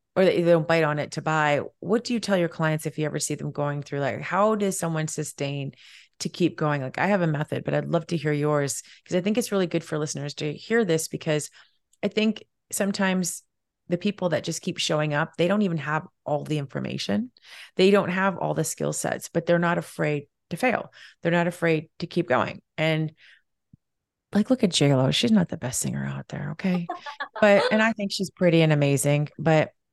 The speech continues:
Speaker 1: she can't really sing so good. And she realized that pretty quickly. But that didn't stop her. That didn't stop my In Living Color lady from going out there. There's a lot of women that, that are like that, you know, that, um, their skill set,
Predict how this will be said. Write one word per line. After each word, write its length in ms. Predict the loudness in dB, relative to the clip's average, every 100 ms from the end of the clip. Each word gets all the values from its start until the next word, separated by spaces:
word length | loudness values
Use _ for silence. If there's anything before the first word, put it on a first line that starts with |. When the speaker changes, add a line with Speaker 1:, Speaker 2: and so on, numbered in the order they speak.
| _
Speaker 1:
she 180 | -12 -10
can't 240 | -4 -4
really 200 | -4 -6
sing 220 | -6 -6 -8
so 160 | -8 -8
good. 300 | -6 -6 -8 -18 -18 -4
And 100 | 0
she 140 | 2
realized 340 | 4 4 2
that 140 | 0 -2
pretty 160 | -6
quickly. 460 | -6 -6 -2 -2 -4 0
But 160 | 0 4
that 140 | 6
didn't 180 | 6 4
stop 360 | 4 4 4
her. 280 | 4 4 4
That 120 | 4
didn't 180 | 2 0
stop 240 | 2 2 2
my 120 | 2
In 140 | 2 2
Living 220 | 0 -2
Color 300 | -2 -2 0
lady 240 | 0 -2
from 160 | -4 -2
going 240 | 0 2 0
out 200 | -2 -2
there. 180 | -4 -4 -12 -8
There's 120 | 0 2
a 60 |
lot 260 | 4 4 4
of 80 | 4
women 260 | 2 2
that, 240 | 0 -2 0
that 80 | 0
are 80 | 2
like 260 | -2 -4
that, 260 | -6 -6 -6 _ _ -20 _
you 80 | 2
know, 360 | 4 6 4 2
that, 300 | 0 0 -2 -4
um, 380 | -2 -2 -6 -12 _ _
their 120 | -2 0
skill 300 | 0 0 0
set, 300 | 2 0